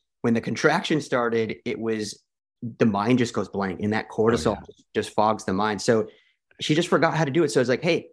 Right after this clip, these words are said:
Speaker 1: use your shift." It was hanging right around her neck. And, and we have, we have pictures of this,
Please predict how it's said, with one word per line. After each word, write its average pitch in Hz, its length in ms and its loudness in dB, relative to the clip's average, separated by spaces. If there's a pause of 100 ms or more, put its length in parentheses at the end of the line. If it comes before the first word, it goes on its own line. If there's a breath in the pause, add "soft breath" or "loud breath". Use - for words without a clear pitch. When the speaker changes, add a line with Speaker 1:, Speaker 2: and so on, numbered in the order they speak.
(380)
Speaker 1:
use 180 160 4
your 190 80 0
shift." - 460 0
It 135 60 4
was 135 100 2
hanging 156 240 2
right 170 180 4
around 208 220 2
her 190 100 0
neck. 185 240 0
And, 123 240 2
and 117 160 -4
we 113 120 2
have, 127 220 0 (120)
we 120 100 0
have 123 80 -8
pictures 139 340 -2
of 104 120 -2
this, 104 180 -4